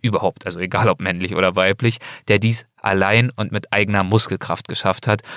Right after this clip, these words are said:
also ohne Kiteschirme oder Maschinen irgendwelcher Art. Für all diese Leistungen wurde Felicity zum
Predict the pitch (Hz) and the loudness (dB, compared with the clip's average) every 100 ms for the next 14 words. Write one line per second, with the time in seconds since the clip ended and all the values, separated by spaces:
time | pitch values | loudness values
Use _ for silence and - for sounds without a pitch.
0 | - - 98 - 101 98 95 - - 107 | -10 -4 -2 0 2 2 0 -4 0 2
1 | 104 - - 98 98 95 92 90 92 98 | 2 0 0 2 2 -2 -2 0 0 -2
2 | 95 90 - 101 98 95 - 104 98 - | -4 -4 -2 -2 -2 -4 0 0 0 -2
3 | 90 - - 87 - - _ - - - | -2 -4 -8 -10 -12 -20 _ -8 0 4
4 | 185 160 131 117 139 - - 87 101 123 | 4 4 4 4 4 2 -4 -4 -4 -2
5 | 113 120 117 - 120 - 110 - 113 110 | 2 2 2 2 2 2 -2 -4 -4 -2
6 | - 104 | -2 -2